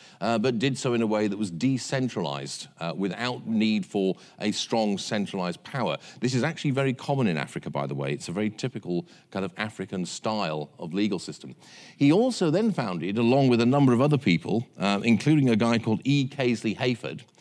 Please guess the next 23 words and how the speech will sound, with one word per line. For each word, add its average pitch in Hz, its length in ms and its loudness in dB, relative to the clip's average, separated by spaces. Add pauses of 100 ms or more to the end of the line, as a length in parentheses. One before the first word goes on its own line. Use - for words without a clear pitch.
(300)
uh, 117 240 0
a 127 40 -2
thing 180 200 2
called 151 160 0
the 135 220 0
Aborigines 143 800 0
Rights 117 400 -2
Protection - 640 -6
Society, 60 600 -6 (180)
uh, 87 180 -4
which - 200 -6
becomes 113 500 0
the 104 80 -6
first 143 300 -2
major 110 440 2 (280)
political 131 500 2
organisation 92 640 -2
in 98 60 -2
the 95 60 -2
Gold 95 420 0
Coast. 104 460 -4 (320)
Now, 123 200 0
the 135 180 0